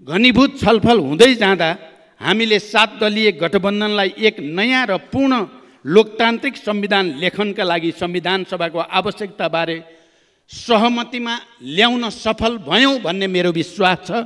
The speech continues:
र यो सहमति नै नेपालको शान्ति प्रक्रियाको मुख्य आधारशिला हो। र यो सहमति नै कुनै बेला परस्पर विरोधी र एकअर्कालाई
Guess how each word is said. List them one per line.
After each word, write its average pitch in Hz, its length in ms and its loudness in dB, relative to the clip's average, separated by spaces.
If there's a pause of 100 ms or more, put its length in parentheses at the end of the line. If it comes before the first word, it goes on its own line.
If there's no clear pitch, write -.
(340)
र 214 100 4
यो 226 200 4
सहमति 202 560 0
नै 190 120 0
नेपालको 190 520 0
शान्ति 214 360 -4
प्रक्रियाको 170 500 -8
मुख्य 202 480 -12
आधारशिला 160 600 -10
हो। 135 180 -10 (1120)
र 208 120 6
यो 247 200 4
सहमति 226 580 2
नै 262 180 -6 (1900)
कुनै 262 240 0
बेला 208 320 -4 (140)
परस्पर 240 460 -4 (180)
विरोधी 240 400 0
र 226 60 -2 (180)
एकअर्कालाई 220 760 -4